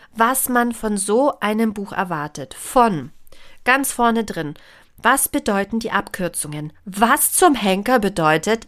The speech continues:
M S P? Punkt. Messerspitze. Ach so, guck, jetzt weiß ich's. Also, ich weiß es natürlich, aber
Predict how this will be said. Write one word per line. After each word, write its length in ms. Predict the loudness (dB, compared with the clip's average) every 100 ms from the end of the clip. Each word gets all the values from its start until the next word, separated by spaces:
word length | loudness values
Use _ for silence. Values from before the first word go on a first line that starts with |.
| -4
M 260 | 0 0 0
S 260 | -2 -2
P? 320 | 0 0 2 0
Punkt. 560 | 0 0 0 -6 -16 -18 -20 -20 -20 -12
Messerspitze. 720 | -2 -2 0 -6 -8 -12 -12 -14 -18 -20 -10
Ach 120 | -6
so, 220 | -2 -2
guck, 240 | -2 -6 -6
jetzt 180 | -2
weiß 300 | 2 2 0
ich's. 240 | -6 -10 -14 -20 -20 -10 -2
Also, 340 | -2 -2 -6 -10
ich 200 | -14 -14
weiß 200 | -16 -14
es 100 | -16
natürlich, 520 | -14 -12 -10 -10 -6
aber 260 | 2 2